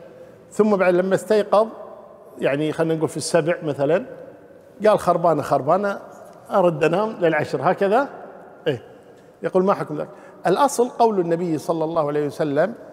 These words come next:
"من نام عن صلاة أو نسيها فليصلها إذا ذكرها"، هذا هو الأصل،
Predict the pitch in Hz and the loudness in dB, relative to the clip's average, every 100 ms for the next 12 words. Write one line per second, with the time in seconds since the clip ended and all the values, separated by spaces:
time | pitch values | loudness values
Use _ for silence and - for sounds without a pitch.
0 | - - 170 165 185 196 170 156 156 156 | -20 -10 -2 0 2 2 0 -4 -4 0
1 | 156 139 170 170 175 156 185 190 185 175 | 0 0 -2 -2 -2 -4 0 0 0 -2
2 | 180 170 151 - 202 180 175 175 233 208 | 0 -2 -2 0 -2 0 0 2 2 0
3 | 170 190 285 - - - - - - - | 0 0 0 -6 -18 -20 -20 -20 -20 -8
4 | 170 180 151 131 185 214 185 190 180 - | -2 0 0 0 2 4 4 2 0 -2